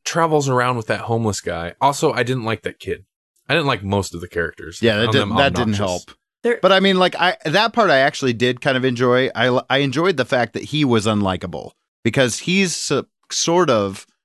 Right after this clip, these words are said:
Speaker 2: the most normal character in this thing, and he's unlikable.
Speaker 1: That's true.
Speaker 3: I didn't really like any of them.
Speaker 1: No.
Speaker 3: Uh, I, I don't need to. No, wait, I did like the, I'm sorry. I like the, uh, the transgender fella,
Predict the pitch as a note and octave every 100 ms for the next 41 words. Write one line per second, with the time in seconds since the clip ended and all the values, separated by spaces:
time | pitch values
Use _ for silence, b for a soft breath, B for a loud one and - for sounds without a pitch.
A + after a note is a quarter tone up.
0 | _ B2 B2 B2+ - C3 B2+ B2+ A2+ -
1 | B2+ A2 - G2+ F#2+ G#2+ G2 - E2+ D#2+
2 | E2 _ _ _ - A#2 G#2 G2 E2+ _
3 | _ _ - C3 G#2+ A2 G#2 F#2+ G#2 F2
4 | - _ _ _ _ - B2 - A#2 F#2
5 | F#2 _ _ - A#3+ D4 G#3+ G#3+ F#3+ F#3
6 | A3+ A#3+ D#3+ E3 E3+ _ _ _ G#2 -
7 | F#3+ F#3 - - A#3+ B3 G#3 C4 A#3 A3+
8 | _ _ - A3+ A#3+ A#3 G3 G3+ A3 G3+
9 | G3+ G3+ - F3 F3 E3 - G3+ G#3 G#3
10 | G3+ F3+ E3+ F3 E3+ E3 E3+ F#3+ F3+ D#3+
11 | E3 D#3+ D#3+ D#3+ D#3+ D#3+